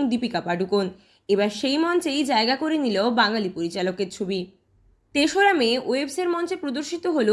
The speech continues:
পরিচালক শুভ্রজিৎ মিত্রর ছবি দেবী চৌধুরানীর প্রথম ঝলক। টিজারেই ঝড় তুলল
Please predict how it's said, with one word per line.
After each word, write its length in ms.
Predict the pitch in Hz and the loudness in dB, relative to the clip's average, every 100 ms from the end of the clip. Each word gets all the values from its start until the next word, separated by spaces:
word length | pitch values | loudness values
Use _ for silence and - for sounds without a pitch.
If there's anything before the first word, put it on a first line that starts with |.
| 233 | 2
পরিচালক 440 | 254 254 277 269 | -2 -2 0 -2
শুভ্রজিৎ 480 | 269 302 262 339 349 | -2 -4 0 2 4
মিত্রর 300 | 359 370 359 | 2 0 -2
ছবি 320 | 349 - 202 226 | -2 -4 -2 -2
দেবী 260 | 233 233 233 | 0 -2 -2
চৌধুরানীর 680 | 277 262 269 330 254 214 285 | -2 0 2 2 2 0 0
প্রথম 300 | 254 220 196 | -2 -2 -2
ঝলক। 340 | 180 175 180 185 - _ _ _ _ _ _ | -2 0 0 0 -6 _ _ _ _ _ _
টিজারেই 500 | 330 349 392 359 269 294 | 4 4 4 2 0 -2
ঝড় 240 | 285 294 294 | -2 -4 -4
তুলল 200 | 226 | -6